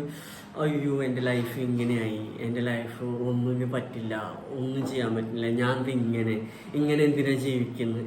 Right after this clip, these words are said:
എന്ന് പറയുന്ന കുറേ ആൾക്കാരെ ഞാൻ കണ്ടു. അപ്പൊ എനിക്ക് പറയാനുള്ളത് വെച്ച് കഴിഞ്ഞാല്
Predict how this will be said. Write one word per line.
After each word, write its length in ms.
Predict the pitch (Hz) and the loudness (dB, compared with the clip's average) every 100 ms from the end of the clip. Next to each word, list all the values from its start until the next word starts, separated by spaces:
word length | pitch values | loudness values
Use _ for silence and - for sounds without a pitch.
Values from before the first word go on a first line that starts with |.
| - | -2
എന്ന് 360 | 143 160 165 175 | 0 4 4 4
പറയുന്ന 320 | 156 135 156 - | 2 0 -2 -4
കുറേ 380 | 180 175 180 180 220 | -2 0 2 2 4
ആൾക്കാരെ 420 | 220 - 139 135 | 2 0 0 2
ഞാൻ 200 | 139 131 - | 0 0 0
കണ്ടു. 320 | 175 135 131 123 - - - - - - - - - - | 0 0 -2 -6 -10 -16 -18 -18 -18 -18 -20 -20 -14 -4
അപ്പൊ 140 | 147 | 4
എനിക്ക് 320 | 208 226 - 220 | 8 8 8 6
പറയാനുള്ളത് 420 | 180 190 185 190 | 8 10 10 8
വെച്ച് 140 | 175 | 6
കഴിഞ്ഞാല് 400 | 175 170 170 180 | 4 6 6 2